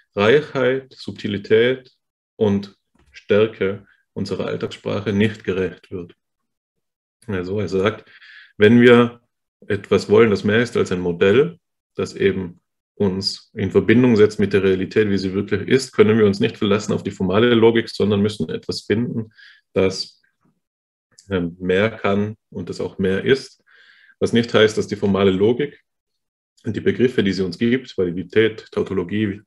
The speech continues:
äh, Widerspruch und so weiter, nutzlos wäre, aber es weist doch darauf hin, dass sie nicht alles sind, dass sie nicht alles zu leisten vermag. Und das klassische Beispiel in der Theorietradition, in die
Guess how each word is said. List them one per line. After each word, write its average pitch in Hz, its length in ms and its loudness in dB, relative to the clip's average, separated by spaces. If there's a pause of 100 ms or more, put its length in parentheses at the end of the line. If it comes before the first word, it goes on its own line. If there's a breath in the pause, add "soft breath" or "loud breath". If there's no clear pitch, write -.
(160)
äh, 95 260 -6
Widerspruch 120 440 -6
und 107 100 -8
so 104 120 0
weiter, 101 300 -4 (1160 loud breath)
nutzlos 117 500 2
wäre, 107 340 6
aber 107 380 4
es 107 300 -6
weist 117 280 2
doch 135 120 0
darauf 113 220 -2
hin, 127 140 0
dass 117 180 0
sie 113 80 -2
nicht 110 240 -4
alles 107 300 0
sind, - 260 -4 (1300)
dass 92 140 -6
sie 104 80 -4
nicht 98 140 -6
alles 107 260 -2
zu - 80 -8
leisten 92 340 -8
vermag. 90 260 -6
Und 95 140 -6
das - 140 -2
klassische 127 440 0
Beispiel 110 460 0
in 101 80 0
der 98 120 -2
Theorietradition, 107 880 -2
in 98 120 -2
die 101 240 -4